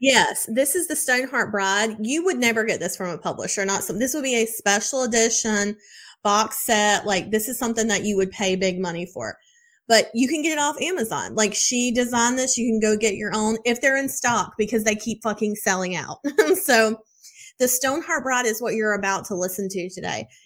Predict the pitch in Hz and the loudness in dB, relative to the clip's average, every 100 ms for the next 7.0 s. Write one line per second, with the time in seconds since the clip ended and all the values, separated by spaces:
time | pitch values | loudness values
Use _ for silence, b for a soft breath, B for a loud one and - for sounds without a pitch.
0 | b 226 - 254 254 247 294 247 220 220 | b 0 2 0 0 -2 -2 0 0 -2
1 | 240 302 - 262 247 208 185 175 - _ | -4 -4 -4 -4 -2 0 0 0 -2 _
2 | _ _ _ _ _ 247 240 240 - - | _ _ _ _ _ 0 0 0 -2 0
3 | 208 151 220 202 202 190 208 220 220 208 | 0 0 -4 0 2 2 2 0 2 0
4 | 196 202 196 190 175 180 117 202 - 226 | 0 -2 -2 -2 -2 -4 -6 -8 -8 -2
5 | 214 233 233 226 208 - _ _ _ _ | 0 4 4 4 2 -4 _ _ _ _
6 | _ _ 330 330 330 240 185 - - - | _ _ -4 0 0 0 -2 -6 -8 -10